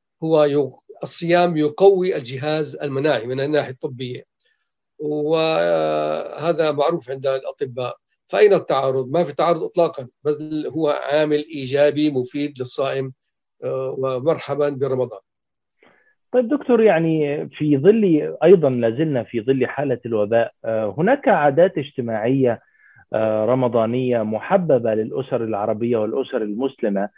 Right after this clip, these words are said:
Speaker 2: بين التزاور والإفطار الجماعي والمشاركة في موائد الرحمن والتراويح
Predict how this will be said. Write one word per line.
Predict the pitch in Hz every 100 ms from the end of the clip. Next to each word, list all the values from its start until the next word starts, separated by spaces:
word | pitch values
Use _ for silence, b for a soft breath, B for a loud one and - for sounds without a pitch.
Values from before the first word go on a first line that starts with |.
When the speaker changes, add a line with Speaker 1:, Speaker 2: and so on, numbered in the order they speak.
| b b 208
Speaker 2:
بين | 196
التزاور | 139 139 113 120 143 165
والإفطار | 143 123 113 - 120 110
الجماعي | 101 113 110 101 123 156
والمشاركة | 170 156 139 127 113 -
في | 110 123
موائد | 113 110 117 104
الرحمن | 107 107 - 120 120 180 190
والتراويح | 185 147 120 - 135 131 127 110 - 113 110 127 160 -